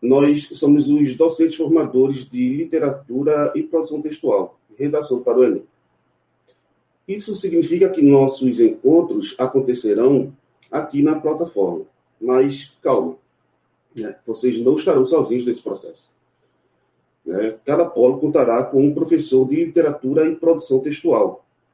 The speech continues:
Nós, eu e a professora Lani, iremos participar ativamente da formação e do trabalho desses profissionais, que estarão atuando junto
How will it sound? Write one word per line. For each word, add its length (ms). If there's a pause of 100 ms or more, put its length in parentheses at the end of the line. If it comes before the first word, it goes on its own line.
Nós, 640 (160)
eu 460
e 340
a 60
professora 560
Lani, 400 (320)
iremos 380
participar 540
ativamente 800
da 160
formação 760
e 80
do 100
trabalho 560
desses 380
profissionais, 640 (380)
que 60
estarão 440
atuando 560 (340)
junto 600